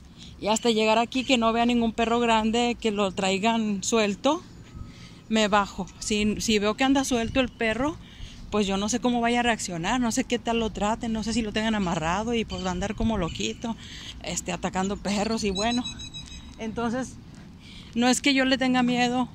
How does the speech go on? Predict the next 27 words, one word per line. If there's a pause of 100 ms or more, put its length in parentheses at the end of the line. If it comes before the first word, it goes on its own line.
(160)
o
estigmatice, (100)
¿cómo? (760)
Estigmatice
a,
a
los, (720)
creo
que
así
se
dice,
perdón, (760)
a
los
perros
grandes,
pastor
y
pitbull,
que
diga
yo,
"Ah,
son
perros
peligrosos".